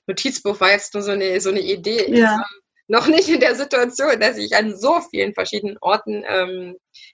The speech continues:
Speaker 1: gleichzeitig arbeiten musste. Aber das heißt ja sowas wie Disziplin oder irgendeine Art von System?
Speaker 2: Ich brauche genau, also ein, ein,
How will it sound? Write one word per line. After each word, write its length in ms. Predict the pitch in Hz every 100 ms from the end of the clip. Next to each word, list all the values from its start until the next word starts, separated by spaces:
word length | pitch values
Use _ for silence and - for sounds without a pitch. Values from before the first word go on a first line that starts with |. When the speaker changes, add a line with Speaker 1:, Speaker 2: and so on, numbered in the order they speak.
| -
Speaker 1:
gleichzeitig 680 | 185 202 - 190 190 190 175
arbeiten 380 | 185 208 208 214
musste. 500 | 226 - - 233 226 - - - _ _ _ -
Aber 260 | 196 196
das 240 | 196 202 -
heißt 320 | 214 226 -
ja 460 | 226 214 208 - - _ _ _ _ - - -
sowas 420 | - 190 190 190
wie 460 | 196 185 185 185 - _
Disziplin 800 | 190 - - 190 - 196 247 262
oder 380 | 233 202 196 202 - - _ -
irgendeine 320 | 214 226 220
Art 120 | 208
von 220 | 196 214 202
System? 720 | 196 196 - - 208 247 359 - _ _ _ - _
Speaker 2:
Ich 180 | 247 -
brauche 400 | - 233 285 294
genau, 380 | 277 233 202 214 -
also 300 | 233 233 226 - - _ _ _ _
ein, 160 | 233 233
ein, 220 | 247 233